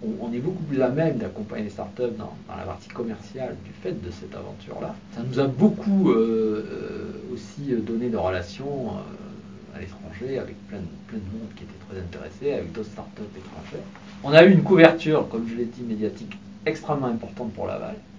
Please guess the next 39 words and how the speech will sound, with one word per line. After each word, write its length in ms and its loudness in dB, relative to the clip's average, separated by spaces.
Et 20 -14
ça 140 -12
a 60 -6
été, 240 -8
ça, 160 -6
ça 140 -6
a 20 -4
été 200 -10
vraiment 300 -4
une 140 -2
retombée, 540 -6
euh, 120 -6
très 160 -8
positive, 640 -10
euh, 180 -10
parce 140 -16
qu'il 80 -16
y 100 -16
a 80 -14
eu 260 -16
beaucoup, 240 -16
beaucoup 340 -14
de 580 -16
couverture 360 -16
médiatique. 540 -16
Cette 160 -4
aventure 320 2
a 80 4
été 160 -8
vraiment, 520 -2
vraiment 400 -8
motivante. 640 -6
Le 60 -4
côté 300 0
aussi 240 0
de 120 -4
devoir, 380 -4
c'était 240 -4
très, 300 0